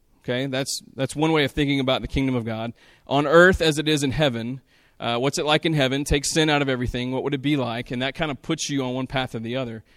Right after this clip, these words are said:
You discern that from your abiding life, which was why the base being abiding makes sense. So you're praying, you're in the Word, you're depending on Christ,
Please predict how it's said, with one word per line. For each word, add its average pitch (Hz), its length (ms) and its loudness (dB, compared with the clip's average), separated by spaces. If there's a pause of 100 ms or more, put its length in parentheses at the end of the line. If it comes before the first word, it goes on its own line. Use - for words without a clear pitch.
(340)
You 151 160 -4
discern 196 500 0
that 147 240 -2
from 170 260 2
your 160 140 4
abiding 143 380 0
life, 139 360 -4
which 131 120 -8
was 131 200 -4
why 139 160 0
the 135 80 0
base 160 520 0
being 143 320 0
abiding 135 720 0
makes 123 260 -4
sense. 147 340 -6
So 131 140 -8
you're 127 260 -2
praying, 160 460 0
you're 135 120 -6
in 131 160 -4
the 120 80 -6
Word, 143 500 -2 (480)
you're 135 120 -4
depending 175 420 0
on 160 140 0
Christ, 135 640 -2